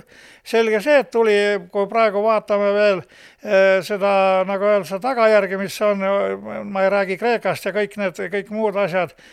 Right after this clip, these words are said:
seal on, noh, täiesti, noh, inimestel on täitsa meeleheitel,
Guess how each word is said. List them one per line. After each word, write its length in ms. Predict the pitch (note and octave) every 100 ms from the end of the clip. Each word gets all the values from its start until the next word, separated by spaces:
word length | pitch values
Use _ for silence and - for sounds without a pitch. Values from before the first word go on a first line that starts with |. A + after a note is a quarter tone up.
| -
seal 380 | - G#3 G3+ G3
on, 240 | G3 F#3+ F#3+ F#3+ F#3+ F#3
noh, 220 | G#3+ G3 F#3+ G3 F#3
täiesti, 460 | A3+ G#3+ G3+ G#3+ G3 G3 G3 F#3+ F#3+
noh, 240 | G#3+ G3 F#3+
inimestel 540 | A3 A3 G3 - G3+ G3+
on 160 | G3+ G#3+
täitsa 260 | G#3+ A3
meeleheitel, 560 | A3+ A3+ A#3+ B3+ G#3